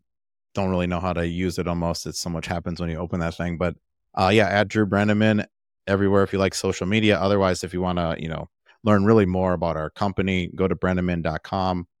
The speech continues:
We have a passive investing guidebook there that L Ps can learn kind of all this terminology we've been throwing out, best practices. We were talking a lot about risks with Chad here today. We got a whole section on risks, you know,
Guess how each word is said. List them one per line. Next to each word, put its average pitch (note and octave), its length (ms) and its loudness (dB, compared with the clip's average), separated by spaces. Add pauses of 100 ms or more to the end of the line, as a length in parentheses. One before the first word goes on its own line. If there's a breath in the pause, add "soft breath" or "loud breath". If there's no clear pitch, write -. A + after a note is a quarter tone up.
(200)
We F2+ 140 -2
have F2+ 220 2
a D#2+ 120 -4
passive F2+ 340 -2
investing E2+ 540 -2 (100)
guidebook F#2 460 -2
there F#2 300 2
that D#2+ 200 -2
L E2+ 140 -4
Ps F2 300 -6
can D#2+ 200 -8
learn E2+ 360 -4 (760)
kind G#2 120 0
of G2+ 60 2
all G#2 80 4
this F#2+ 120 0
terminology F#2+ 560 0
we've F#2 80 -2
been F#2 120 -2
throwing F2+ 300 -2
out, E2+ 200 0
best F2 200 -4
practices. F2 680 -2 (360)
We G#2+ 60 2
were G2+ 40 2
talking G2+ 280 2
a F#2+ 40 2
lot F2+ 140 2
about D#2+ 240 -4
risks - 460 -2
with F2+ 180 -4 (140)
Chad F#2+ 240 0
here G2 160 0
today. F#2 260 2
We F2+ 100 0
got F2+ 160 2
a F2 60 0
whole G2 320 2 (300)
section - 380 -4
on F2+ 140 0
risks, F#2 400 -2
you F2+ 80 -2
know, E2+ 120 -2